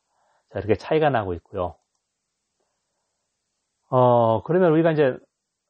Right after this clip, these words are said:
우리가 지금까지 알았던 선진국, 미국이나 유럽에서 왜 이렇게 코로나 십구로 휘청거리나, 어, 이걸 이제 한번,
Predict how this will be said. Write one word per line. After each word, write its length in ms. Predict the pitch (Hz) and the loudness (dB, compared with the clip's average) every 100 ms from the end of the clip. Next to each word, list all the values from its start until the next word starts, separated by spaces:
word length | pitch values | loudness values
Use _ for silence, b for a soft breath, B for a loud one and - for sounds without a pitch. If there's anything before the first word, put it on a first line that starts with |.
| _ | _
우리가 300 | 147 143 147 | -8 -2 0
지금까지 440 | 135 170 170 175 156 | 0 -2 2 2 4
알았던 380 | 131 139 135 123 | 2 2 -2 -6
선진국, 840 | - 190 196 180 120 98 120 131 | -6 -6 -4 -4 -6 -8 -8 -8
미국이나 520 | 113 127 131 120 107 | -4 -2 -2 0 0
유럽에서 440 | 101 113 107 95 98 | 0 0 -2 -2 -2
왜 180 | 120 147 | 2 2
이렇게 280 | 147 - 107 | 0 -4 -10
코로나 380 | - 185 180 165 | -10 -6 -2 -2
십구로 300 | 123 - 120 | -2 -10 -16
휘청거리나, 920 | - - - 190 165 127 101 90 85 _ _ _ _ _ _ _ _ _ _ _ | -16 -16 -12 -10 -8 -6 -4 -4 -8 _ _ _ _ _ _ _ _ _ _ _
어, 340 | 120 110 107 110 | -6 -2 0 2
이걸 180 | 123 131 | 2 2
이제 80 | |
한번, 360 | 123 117 113 107 | -2 -6 -10 -14